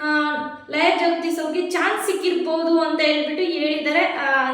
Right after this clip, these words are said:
ಏನಂತ ಇನ್ನೂ ಗೊತ್ತಿಲ್ಲ ಅಂತಾನೆ ಹೇಳ್ಬೋದು. ಲಾಯರ್ ಜಗದೀಶ್ ಅವ್ರಿಗೆ ಚಾನ್ಸ್ ಸಿಕ್ಕಿರ್ಬೇಕು ಹಿಂದಿ ಬಿಗ್ ಬಾಸ್ಗೆ, ಹಿಂದಿ ಬಿಗ್ ಬಾಸ್ಗೆ ಹೋಗ್ಬೋದು ಲಾಯರ್ ಜಗದೀಶ್ ಅವರು ಅಂತ ಹೇಳ್ಬಿಟ್ಟು ಇನ್ನೊಂದ್ ಕಡೆ ಇನ್ನೊಂದು ಅಪ್ಡೇಟ್ ಸಿಗ್ತಾ ಇದೆ ಅಂತ ಹೇಳ್ಬಿಟ್ಟು ನೋಡ್ಬೋದು. ಎಲ್ಲ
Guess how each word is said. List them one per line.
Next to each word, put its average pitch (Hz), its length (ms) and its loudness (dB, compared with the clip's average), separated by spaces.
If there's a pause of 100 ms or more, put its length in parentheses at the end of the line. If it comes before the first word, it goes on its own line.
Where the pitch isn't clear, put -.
ಏನಂತ 302 340 -4
ಇನ್ನೂ 285 400 -2
ಗೊತ್ತಿಲ್ಲ 277 380 -2
ಅಂತಾನೆ 277 340 -2
ಹೇಳ್ಬೋದು. 269 440 0
ಲಾಯರ್ 269 340 0
ಜಗದೀಶ್ 294 340 -4
ಅವ್ರಿಗೆ 311 680 -6
ಚಾನ್ಸ್ 339 320 0
ಸಿಕ್ಕಿರ್ಬೇಕು 320 760 -2
ಹಿಂದಿ 311 380 4
ಬಿಗ್ - 200 2
ಬಾಸ್ಗೆ, 294 340 0 (340)
ಹಿಂದಿ 349 240 4
ಬಿಗ್ 370 200 4
ಬಾಸ್ಗೆ 339 320 6
ಹೋಗ್ಬೋದು 330 600 2
ಲಾಯರ್ 302 280 2
ಜಗದೀಶ್ 302 380 -4
ಅವರು 269 220 -2
ಅಂತ 269 180 -2
ಹೇಳ್ಬಿಟ್ಟು 269 360 0
ಇನ್ನೊಂದ್ 320 420 0
ಕಡೆ 302 140 0
ಇನ್ನೊಂದು 285 420 0
ಅಪ್ಡೇಟ್ 294 360 -2
ಸಿಗ್ತಾ 277 300 -4
ಇದೆ 269 240 2
ಅಂತ 262 200 0
ಹೇಳ್ಬಿಟ್ಟು 254 380 -4
ನೋಡ್ಬೋದು. 285 340 -2
ಎಲ್ಲ 269 240 0